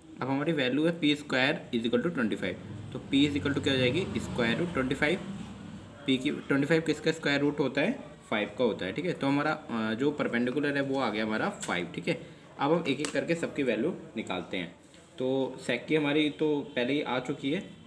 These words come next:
sine की निकालते हैं, ठीक है। Sin theta is equal to क्या होता है, यहाँ से देखेंगे P upon H, P upon H, perpendicular कितना है हमारा, फ़ाइव, और hypotenuse कितना है, थर्टीन।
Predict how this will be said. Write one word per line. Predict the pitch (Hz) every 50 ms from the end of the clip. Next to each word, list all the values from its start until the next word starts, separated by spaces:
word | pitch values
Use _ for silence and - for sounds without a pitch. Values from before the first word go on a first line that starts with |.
| - - -
sine | 131 131 139 139 139
की | 143 135
निकालते | 123 113 - 92 90 - 110
हैं, | 110
ठीक | - -
है। | 214 170 -
Sin | - 127 127 139 143 143
theta | 147 - 151 143 139
is | 135 135
equal | 135 135 131 143
to | 135
क्या | - 139
होता | 139 123 - 156
है, | 220 - - - - - - - - - - - - - - - - - -
यहाँ | 120 127 131
से | 127 - 139
देखेंगे | 131 143 131 135 131 135 156 175 - - 135
P | 131 135 127 127
upon | 120 117 107
H, | 95 92 95 - - - - - - - - - - - - - - - - - - - - - 131
P | 131 131
upon | 127 - 117 107 95 90 85
H, | -
perpendicular | - - 120 120 131 131 131 135 135 139
कितना | 139 - 147 139 143
है | 139
हमारा, | 135 143 165 180
फ़ाइव, | 175 - - 110 110 120 165 175 - - - -
और | 117 113
hypotenuse | 110 113 113 - - 117 117 113 123 123 135 135 131
कितना | - 127 127 156
है, | 180 - 120
थर्टीन। | 101 87 - 92 87